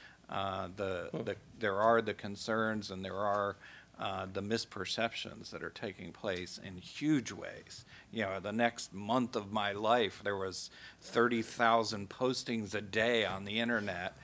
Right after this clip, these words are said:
Speaker 1: you know, <laughs> describing these misuses of,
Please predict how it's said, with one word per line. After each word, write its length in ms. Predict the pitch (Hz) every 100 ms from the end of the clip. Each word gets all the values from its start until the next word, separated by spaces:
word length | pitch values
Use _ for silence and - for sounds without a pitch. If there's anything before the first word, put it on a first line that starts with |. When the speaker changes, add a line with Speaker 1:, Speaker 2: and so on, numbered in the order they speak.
| - -
Speaker 1:
you 120 | - 113
know, 340 | 101 95 101
<laughs> 40 | -
describing 880 | 120 - 139 127 127 120 117 113 110
these 400 | 113 117 107 113
misuses 880 | 117 123 - 117 127 123 110 104
of, 280 | 107 101 101